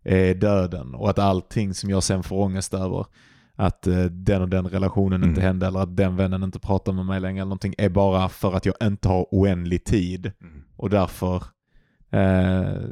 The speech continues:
Speaker 1: liksom så finns det någon slags
Speaker 2: Ka-,
Speaker 1: panik över att inte få
Speaker 2: kanske
Speaker 1: ha.
Speaker 2: så här då. Det, det är inte, det är inte, mm, hypokondri per se som är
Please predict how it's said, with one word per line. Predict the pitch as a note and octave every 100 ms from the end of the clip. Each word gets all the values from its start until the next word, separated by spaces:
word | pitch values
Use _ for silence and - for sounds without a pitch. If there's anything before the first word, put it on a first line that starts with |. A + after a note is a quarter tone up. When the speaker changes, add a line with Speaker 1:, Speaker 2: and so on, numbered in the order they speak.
| -
Speaker 1:
liksom | - G2+ - F2+
så | F#2+
finns | G2 F#2
det | G2
någon | F#2+
slags | - F#2+ - - - - -
Speaker 2:
Ka-, | G#2+
Speaker 1:
panik | G2+ F#2 F2+ G2+
över | F#2
att | F#2+
inte | F#2+ -
få | C3
Speaker 2:
kanske | A#2 F#2
Speaker 1:
ha. |
Speaker 2:
så | F#2+
här | B2+ G2 D2
då. | D2 D2 D#2+
Det, | F#2 G#2
det | G2 G#2
är |
inte, | G#2 - -
det | G#2
är | G#2
inte, | G2+ G2
mm, | F#2 F2+ F2+ F2+ F2 F2 - _ - - -
hypokondri | - G2+ - G2 F#2 F#2 E2+ E2 - _ -
per | G2
se | E2+ - F#2+ D#2
som | - F2
är | E2+ E2